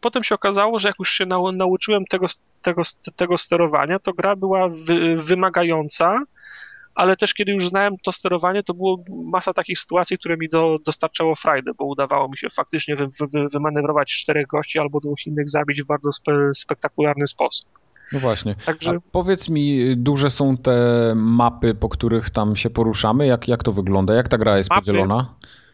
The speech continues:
Speaker 1: mapy to jest zupełnie inna historia, bo pierwsze, najważniejsze, to należy powiedzieć, że jest niesamowity design.
Speaker 2: No właśnie, to, to
Speaker 1: Jest
Speaker 2: widziałem na filmikach, to mnie też trochę urzekło.
Speaker 1: Design jest niesamowity, jest jak, jak, jak, jak połączenie mniej więcej World of Wa-, e, World of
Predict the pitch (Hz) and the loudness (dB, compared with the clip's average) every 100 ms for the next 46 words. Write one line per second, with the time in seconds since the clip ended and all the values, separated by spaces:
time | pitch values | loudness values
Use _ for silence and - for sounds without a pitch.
0 | - 170 185 - 151 139 151 160 151 147 | -4 -2 -2 -2 -4 -4 -4 -4 -4 -6
1 | 151 147 147 - 151 143 123 131 - 175 | -4 -4 -6 -6 -4 -2 -4 -4 -4 -2
2 | 170 - 147 147 170 160 156 147 139 156 | -2 -2 -2 -2 -2 -2 0 -2 -2 -2
3 | 156 147 - 151 - 160 151 170 156 - | 0 -2 -2 -4 0 -2 -2 -2 -4 -2
4 | 147 135 123 - _ _ _ _ _ _ | -2 -2 -2 -4 _ _ _ _ _ _
5 | 123 143 165 185 170 - 156 170 165 180 | 0 2 2 2 2 0 0 0 2 4
6 | 175 165 123 170 175 120 107 135 135 143 | 4 2 2 2 2 2 0 0 0 0
7 | - 139 143 131 123 - 95 92 - _ | -2 -2 0 2 2 0 -2 -4 -6 _
8 | _ - - 202 180 - 175 175 170 160 | _ -6 0 2 2 0 -2 -2 -2 -2
9 | - 156 - 170 165 160 160 170 165 - | 0 0 2 2 2 2 0 0 -6 -4
10 | 160 156 180 180 156 151 165 - 151 156 | -6 -4 -4 -4 -4 -4 -4 -4 -2 -2
11 | 165 151 - 151 147 147 147 143 143 143 | -2 -4 -2 0 2 0 0 0 0 0
12 | 160 147 | -2 -2